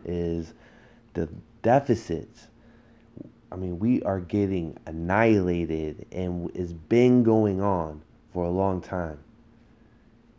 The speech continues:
And I heard someone that says they know money say deficits doesn't matter to them.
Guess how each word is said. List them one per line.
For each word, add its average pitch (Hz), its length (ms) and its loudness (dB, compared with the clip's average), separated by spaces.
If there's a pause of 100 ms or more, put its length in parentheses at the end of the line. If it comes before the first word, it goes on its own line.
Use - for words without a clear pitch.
(160)
And 101 80 0
I 123 140 6
heard 127 260 4
someone 123 460 2
that 104 260 0
says 110 460 2
they 95 240 -4
know 98 320 -2
money 92 640 0 (480)
say 95 240 -2
deficits 95 640 -2
doesn't 90 360 -4
matter 87 340 -4
to 85 140 -10
them. 76 340 -12